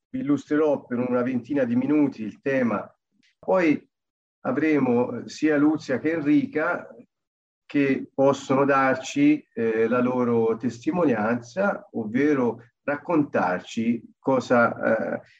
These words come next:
è voluto dire per loro non tanto il counseling e la psicoterapia. Io ho usato questi due termini perché aiutano a capire in che ambito siamo, ma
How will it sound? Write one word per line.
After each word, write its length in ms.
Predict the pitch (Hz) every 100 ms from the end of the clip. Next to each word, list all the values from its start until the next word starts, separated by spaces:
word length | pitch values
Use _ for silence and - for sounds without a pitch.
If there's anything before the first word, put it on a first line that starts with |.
| -
è 140 | 123
voluto 360 | 120 139 135 143
dire 280 | 147 135
per 200 | 120 151
loro 640 | 127 113 107 107 110 107 - _ _ _ _ _ _ _
non 320 | 226 254 220
tanto 400 | 170 151 131 -
il 140 | 127 113
counseling 640 | 139 147 139 - 127 123
e 40 |
la 140 | 117 107
psicoterapia. 960 | - 117 117 113 107 - 110 95 - -
Io 180 | 120 123
ho 40 |
usato 340 | 113 123 123
questi 260 | 113 117 123
due 140 | 113
termini 480 | 113 131 139 123 110
perché 320 | 104 107 -
aiutano 440 | 110 120 143 127 117
a 80 | 107
capire 400 | 104 - 131 113
in 80 |
che 140 | 95 120
ambito 440 | 113 110 107 107
siamo, 420 | 101 139 110 101
ma 200 | 120 170